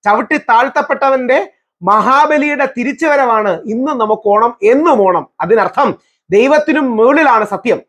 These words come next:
അല്ലെങ്കിൽ ഏറ്റവും അധികാരമുള്ള ആൾക്കാരുടെ മേളിലാണ് സത്യം,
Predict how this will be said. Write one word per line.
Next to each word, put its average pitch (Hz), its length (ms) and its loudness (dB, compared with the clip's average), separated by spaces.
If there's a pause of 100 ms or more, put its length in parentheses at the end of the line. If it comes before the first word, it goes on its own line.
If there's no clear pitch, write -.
(140)
അല്ലെങ്കിൽ 220 320 0 (480)
ഏറ്റവും 285 380 2
അധികാരമുള്ള 285 580 2
ആൾക്കാരുടെ 247 460 0 (120)
മേളിലാണ് 233 580 -2
സത്യം, 262 480 -4